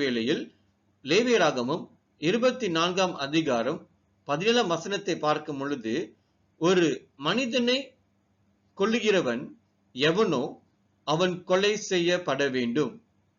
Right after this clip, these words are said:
உரியாவை கொன்ற தாவீது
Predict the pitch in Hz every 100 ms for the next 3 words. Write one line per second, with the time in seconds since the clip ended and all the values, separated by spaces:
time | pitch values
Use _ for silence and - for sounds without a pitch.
0 | _ _ _ _ _ _ _ 151 202 190
1 | 156 120 - _ _ _ _ 147 147 -
2 | 156 165 160 160 120 - - _ - 143
3 | 156 156 113 113